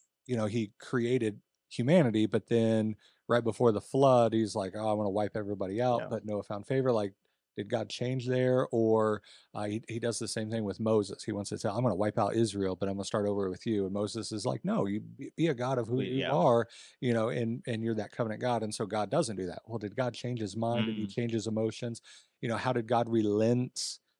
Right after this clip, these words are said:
Speaker 1: How did God, you know, and so people see these things and it's like, yeah, that, that was always a struggle
Speaker 2: Yeah.
Speaker 1: because, you know, "God doesn't change," but how, why did he, if he's all knowing, then how did he change his mind? Did he know he was gonna change his mind?
Speaker 2: Mm.
Speaker 1: And it's like all of those,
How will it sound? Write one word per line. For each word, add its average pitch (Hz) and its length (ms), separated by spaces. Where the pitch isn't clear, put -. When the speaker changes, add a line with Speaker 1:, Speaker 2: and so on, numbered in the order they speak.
Speaker 1:
How 117 100
did 117 140
God, 113 380
you 147 100
know, 139 160
and 151 160
so 131 220
people 156 280
see 220 320
these 117 260
things 113 320
and 117 100
it's 113 160
like, 110 260
yeah, 165 200
that, 151 280
that 151 160
was 151 120
always 156 280
a 127 80
struggle 107 800
Speaker 2:
Yeah. 120 80
Speaker 1:
because, 113 480
you 123 120
know, 113 100
"God 120 240
doesn't 117 240
change," 135 460
but 107 260
how, 123 380
why 120 160
did 120 160
he, 113 140
if 117 200
he's 113 200
all 127 160
knowing, 135 420
then 117 140
how 123 160
did 117 120
he 110 120
change 120 260
his 110 140
mind? 113 240
Did 101 100
he 87 80
know 95 220
he 135 120
was 123 120
gonna 135 160
change 135 260
his 127 160
mind? 139 300
Speaker 2:
Mm. - 20
Speaker 1:
And 123 80
it's 107 100
like 117 160
all 165 220
of 151 120
those, 143 440